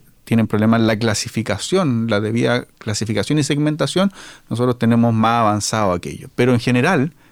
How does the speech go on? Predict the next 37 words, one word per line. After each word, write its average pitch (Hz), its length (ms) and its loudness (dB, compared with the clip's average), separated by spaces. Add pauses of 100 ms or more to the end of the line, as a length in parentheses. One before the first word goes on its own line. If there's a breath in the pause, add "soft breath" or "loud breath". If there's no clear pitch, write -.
los 117 120 -2
problemas 135 360 2
que 135 80 -4
tenemos 127 340 0
son 120 140 0
comunes, 143 500 0 (360 soft breath)
los 101 140 -2
desafíos 135 480 0
que 139 100 -4
tenemos 139 300 2
son 139 160 0
comunes 160 360 0
y - 20 -2
por 135 120 2
lo 117 100 4
mismo, 156 380 2 (480 loud breath)
no 151 160 4
solo 196 240 4
compartir 147 460 0
la 156 120 2
experiencia, 123 540 0
sino 113 260 2
que 113 100 0
además 117 320 2
también 123 500 2 (380 loud breath)
dar 123 240 0
cuenta 135 520 0
de 127 140 -2
aquellas 127 540 0
cuestiones 131 420 0
en 123 60 0
las 107 100 -2
que 107 100 -6
necesitamos 123 460 -2
avanzar 98 460 -2
en 196 100 -2
conjunto 190 640 -4